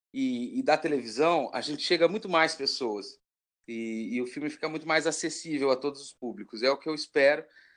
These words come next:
que, que, que seja o caminho do Barato de Iacanga. E é isso.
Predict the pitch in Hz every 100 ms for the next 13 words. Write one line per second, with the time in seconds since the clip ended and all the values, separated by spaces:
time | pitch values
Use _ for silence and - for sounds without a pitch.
0 | _ _ _ - 135 131 123 120 - 120
1 | 120 117 110 - - 110 131 127 127 127
2 | 120 123 127 127 131 127 123 135 139 -
3 | 117 107 107 _ _ _ _ _ _ -
4 | 123 123 131 240 233 190 - -